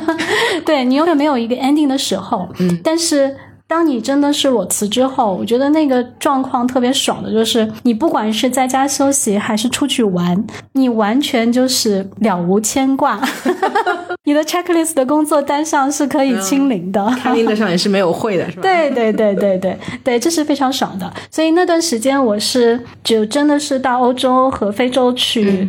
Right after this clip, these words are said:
Speaker 1: 环球旅游了一下，
Speaker 2: 嗯。
Speaker 1: 然后一直到了疫情之前才回来。然后那段时间也比较巧吧，在疫情回来之后的话，我就整整的，嗯，这个被迫关了三到四年，直到现在还没有出去过。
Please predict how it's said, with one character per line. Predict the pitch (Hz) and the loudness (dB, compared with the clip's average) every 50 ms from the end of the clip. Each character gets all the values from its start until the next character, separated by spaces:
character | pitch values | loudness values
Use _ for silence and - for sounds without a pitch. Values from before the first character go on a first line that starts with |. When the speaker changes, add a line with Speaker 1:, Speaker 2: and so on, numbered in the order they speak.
| - - | -4 -4
Speaker 1:
环 | - - 202 220 | -4 -2 -2 -2
球 | 226 247 233 233 | 0 0 2 2
旅 | 240 214 180 160 | 2 2 0 0
游 | 165 165 170 | -2 -2 0
了 | 190 208 | 0 0
一 | 196 185 175 | 0 0 -2
下， | 196 - - - 185 175 | -2 -2 -2 -2 -2 -2
Speaker 2:
嗯。 | 175 | 0
Speaker 1:
然 | 208 214 233 | 0 0 0
后 | 240 285 | 2 2
一 | 294 294 285 | 2 2 0
直 | 285 - 202 196 | 0 -2 -4 -2
到 | 196 240 233 226 220 | 0 0 2 2 2
了 | 208 208 190 185 185 202 208 - - | 2 2 2 2 0 0 -2 -4 -2
疫 | 269 262 | 0 0
情 | 254 - - 190 180 | 0 0 -2 -2 -2
之 | 175 - 202 | -2 0 -2
前 | 208 - - - 175 165 165 - - - - - | -2 -2 -2 -4 -6 -6 -8 -12 -18 -20 -18 -8
才 | - - 196 | -6 -4 -4
回 | 190 190 175 160 | -2 -2 -4 -4
来。 | - - - - - - - - - - | -4 -6 -8 -12 -20 -20 -20 -20 -10 -4
然 | - 214 226 | -2 0 2
后 | 247 262 254 | 2 2 2
那 | 262 277 302 320 311 | 2 2 0 0 2
段 | 302 285 277 | 2 0 0
时 | 277 - 220 | 0 -2 -2
间 | 202 220 226 226 226 240 - - - - - - - - - | -2 0 0 0 0 -2 -4 -6 -12 -18 -18 -18 -8 -4 -2
也 | 277 294 | -2 0
比 | 294 240 | 0 0
较 | 214 233 233 254 | 0 0 0 -2
巧 | 254 - - - | -2 -4 -4 -4
吧， | - 196 190 190 | 0 0 0 2
在 | 190 247 233 | 2 2 2
疫 | 247 254 247 | 2 2 0
情 | - - 208 190 196 | 0 0 0 0 0
回 | 202 - 214 | 0 0 0
来 | 214 226 233 | 0 0 0
之 | 226 - 254 | 0 -2 -2
后 | 254 262 294 254 | -2 -2 -2 0
的 | 214 208 220 | 0 0 0
话， | 220 220 214 196 185 | 0 0 0 0 0
我 | 190 | 0
就 | 180 - 208 | 0 -2 -2
整 | 208 - 196 208 233 | -2 0 0 0 0
整 | 233 254 196 185 175 | 0 0 -2 -2 -2
的， | 170 175 175 - - - | -4 -4 -6 -6 -4 -2
嗯， | 247 233 214 196 196 202 - - - - - - - - - | 0 0 0 0 -2 -4 -6 -10 -14 -14 -16 -16 -18 -10 -6
这 | - 240 | -2 0
个 | 214 208 208 | 0 0 -2
被 | 214 - 302 277 | 0 -2 -2 -2
迫 | 254 - - - 247 208 202 | -2 -4 -2 -2 0 0 0
关 | 202 240 233 220 220 226 | 0 0 0 0 0 0
了 | 220 202 196 | 0 0 0
三 | 208 208 - 233 226 233 | 0 -2 -2 -2 0 0
到 | 233 220 220 | 0 0 0
四 | - - - 240 | 0 -2 -2 0
年， | 214 202 185 190 190 | 0 2 2 0 0
直 | 214 220 | -2 -2
到 | 214 - 330 | -2 0 0
现 | 330 - 339 339 320 | 0 0 0 0 0
在 | - - - 254 | 0 -2 -4 -4
还 | 254 294 - 294 247 | -2 -2 -2 -2 -2
没 | 262 - - | -2 0 0
有 | 269 247 | -2 -2
出 | 254 - - 285 | -2 -2 -2 -2
去 | 254 - - 254 233 | -2 0 0 0 -2
过。 | 214 - 233 220 | 0 0 -2 -2